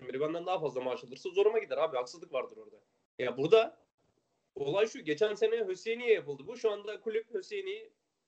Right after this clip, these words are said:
imzaya zorluyor. Sözleşme uzatmaya zorluyor. Adam da yanaşmıyor haliyle. Çünkü geçen sene yapılanları biliyor adam.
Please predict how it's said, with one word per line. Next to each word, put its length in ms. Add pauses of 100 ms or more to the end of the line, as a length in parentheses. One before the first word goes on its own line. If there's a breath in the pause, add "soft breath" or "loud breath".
(280)
imzaya 480 (240)
zorluyor. 380 (480)
Sözleşme 500
uzatmaya 420
zorluyor. 340
Adam 220
da 60
yanaşmıyor 500
haliyle. 420
Çünkü 220
geçen 300
sene 200
yapılanları 540
biliyor 200
adam. 140